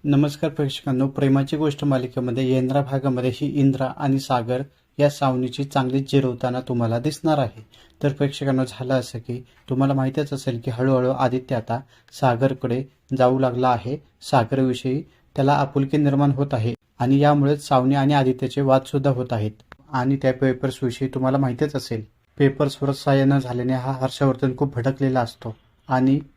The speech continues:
तिला कोणत्याही प्रकारे याच्यावर सह्या घ्यायच्याच असतात. मग ती, मग ती, मग ती हे पेपर्स घेऊन मीटिंगला जाते, परंतु सागरने, परंतु सागरने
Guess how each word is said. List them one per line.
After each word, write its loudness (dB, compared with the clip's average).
तिला 4
कोणत्याही 2
प्रकारे 0
याच्यावर 2
सह्या 2
घ्यायच्याच 2
असतात. -6
मग -2
ती, -4
मग 2
ती, 0
मग 2
ती -2
हे 2
पेपर्स 0
घेऊन 2
मीटिंगला 2
जाते, -2
परंतु -2
सागरने, 2
परंतु 2
सागरने 0